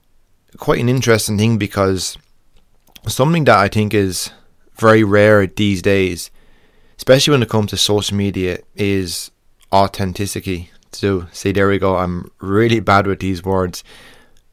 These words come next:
but being authentic, that's better. Because so much on social media and so much of even real life is very fake. You know, people have this persona about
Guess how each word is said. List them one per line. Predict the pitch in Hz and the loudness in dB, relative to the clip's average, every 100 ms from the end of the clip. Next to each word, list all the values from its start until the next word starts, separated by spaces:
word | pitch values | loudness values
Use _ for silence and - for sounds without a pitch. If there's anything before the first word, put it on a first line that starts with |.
| - | -4
but | 107 - | -2 2
being | 117 113 110 - | 2 2 -2 0
authentic, | 104 - 104 90 - - - _ _ _ - 101 | 0 0 -4 -4 -8 -12 -20 _ _ _ -18 -10
that's | 90 | -10
better. | - 90 - 107 _ _ _ _ _ _ _ - - - - - - | -4 -4 -4 -10 _ _ _ _ _ _ _ -20 -20 -20 -20 -20 -12
Because | 107 113 | -4 0
so | 135 147 | 4 4
much | 151 147 - - | 6 2 0 -2
on | 117 | 0
social | 110 110 117 110 110 | 0 2 2 2 -2
media | 107 107 101 101 - - | 0 0 0 -2 -4 -8
and | 110 | -4
so | - 160 | 0 2
much | 196 175 - | 2 0 -2
of | 104 | -2
even | 113 113 101 95 - - | 0 0 -2 -4 -8 -12
real | 101 110 107 | -2 0 2
life | 101 107 101 - - | 2 0 -2 -10 -12
is | 104 | -12
very | 113 110 120 | -6 -2 -2
fake. | 104 - 107 104 - - _ - | -4 -2 0 0 -2 -20 _ -14
You | 107 | -6
know, | 104 101 139 - _ _ _ _ _ - | -4 -2 -4 -6 _ _ _ _ _ -8
people | 120 120 117 | -4 0 2
have | 110 104 | 2 0
this | 101 | -4
persona | - 104 110 104 104 98 - | -6 -4 -2 0 0 -2 -6
about | 92 104 98 - | -6 -4 -4 -8